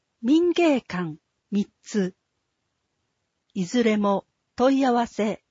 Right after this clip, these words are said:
民芸館。郵便番号、四七ゼロゼロ三三一。平戸橋町灰和、八十六の百。電話、四五四ゼロ三九。ファッ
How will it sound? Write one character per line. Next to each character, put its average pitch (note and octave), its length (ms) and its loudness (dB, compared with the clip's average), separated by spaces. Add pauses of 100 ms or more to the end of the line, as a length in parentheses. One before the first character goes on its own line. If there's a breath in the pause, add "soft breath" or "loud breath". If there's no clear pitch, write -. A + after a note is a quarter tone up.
(100)
民 C4 300 2
芸 A3+ 220 0
館。 D3+ 300 -12 (800)
郵 D4 220 2
便 C#4+ 260 2
番 A#3+ 280 0
号、 D#3+ 360 -2 (320)
四 C4+ 340 2
七 A#3 280 0
ゼ G3+ 180 -4
ロ D3 220 -6 (200)
ゼ F#3+ 160 -4
ロ C4 120 2
三 G#3+ 320 -4
三 F3+ 380 -6
一。 - 360 -14 (800)
平 A#3 260 -4
戸 C4 140 -4
橋 C4+ 80 0 (280)
町 E3 420 -4
灰 F#3+ 380 -6
和、 F3 240 -6 (260)
八 A#3 320 -10
十 C#4+ 260 0
六 B3 280 0
の E3 160 -2
百。 - 440 -12 (840)
電 F3 380 -4
話、 E3+ 240 -6 (280)
四 A3 420 -2
五 F#3+ 340 -4 (200)
四 C4+ 320 2
ゼ C4 140 -2
ロ C#3 160 -4
三 F3+ 300 -8
九。 E3 400 -12 (720)
フ - 60 -12
ァ B3 100 -4
ッ - 20 -20